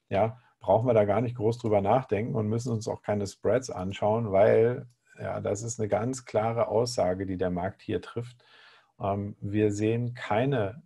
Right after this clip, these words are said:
tatsächlichen F-, Spannungsverstärkungen zwischen U S A und China. Denn wenn das so wäre, dann wäre die erste logische Konsequenz der Chinesen, das Ding hier hochzudrücken.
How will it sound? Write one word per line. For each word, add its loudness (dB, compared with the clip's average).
tatsächlichen -2
F-, -20
Spannungsverstärkungen -4
zwischen -8
U -4
S -8
A -6
und -8
China. -4
Denn -2
wenn 2
das -2
so -2
wäre, -2
dann -2
wäre 6
die 0
erste 2
logische 0
Konsequenz -2
der 0
Chinesen, -4
das -4
Ding -4
hier 0
hochzudrücken. -2